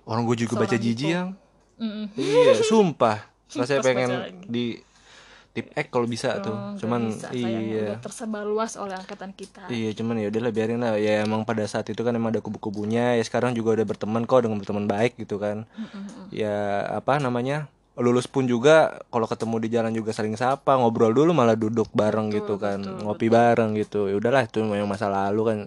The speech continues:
Speaker 1: Namanya apa sih namanya? Nyari jati diri.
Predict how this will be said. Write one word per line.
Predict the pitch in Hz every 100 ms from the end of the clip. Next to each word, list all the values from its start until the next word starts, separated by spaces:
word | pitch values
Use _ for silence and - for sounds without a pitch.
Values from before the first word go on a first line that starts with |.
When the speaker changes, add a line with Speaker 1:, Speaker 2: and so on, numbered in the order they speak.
| -
Speaker 1:
Namanya | 117 120 117 127 131
apa | 143
sih |
namanya? | 135 127 135 143 -
Nyari | 139 123 120 120 123 120
jati | 113 127
diri. | 131 127